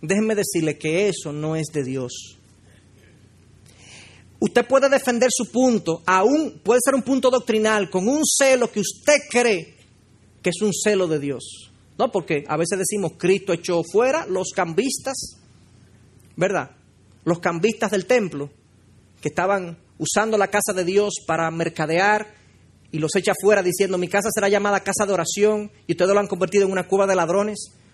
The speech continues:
"Oh, pero Cristo echó a esa gente fuera". O sea, que hay lugar para un celo, cierto celo, si eso fue Cristo, ¿eh? En ningún lugar de la Biblia se nos autoriza a nosotros a entrar en un lugar con un látigo y a sacar a todo el mundo para afuera. Porque si fuera así,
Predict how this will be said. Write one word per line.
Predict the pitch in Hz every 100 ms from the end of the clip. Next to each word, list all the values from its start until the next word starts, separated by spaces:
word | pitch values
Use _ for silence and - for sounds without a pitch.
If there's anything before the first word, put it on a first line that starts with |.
| _
"Oh, | -
pero | 269 262 -
Cristo | 254 240
echó | 240
a | 233
esa |
gente | 208 208 185
fuera". | 220 247 302
O | - - _ _ _ _
sea, | - 240
que | 262
hay | 254
lugar | 247 233 196 220 311 -
para | 247
un | 247
celo, | 220 254 240 277
cierto | - 247 - 247
celo, | 247 254
si | - 196
eso | 175
fue | - 190
Cristo, | 208 233 - 165
¿eh? | 196 233 - - _ _ _ - -
En | 170 170
ningún | 170 202
lugar | 208 214
de | 220
la | 220
Biblia | 247 226
se | -
nos | 190
autoriza | 185 175 185 214
a |
nosotros | 196 196 208 180
a |
entrar | 165 180 190
en | 196
un |
lugar | 180 185 190
con | 170
un | 180
látigo | 180 185 160
y |
a | 156
sacar | 160 160
a |
todo | 165
el |
mundo | 170 160
para | 143
afuera. | 196 180 - _ _ - - - _ - - - - - - -
Porque | 160 175
si | 185
fuera | 165 185 196
así, | 190 240 285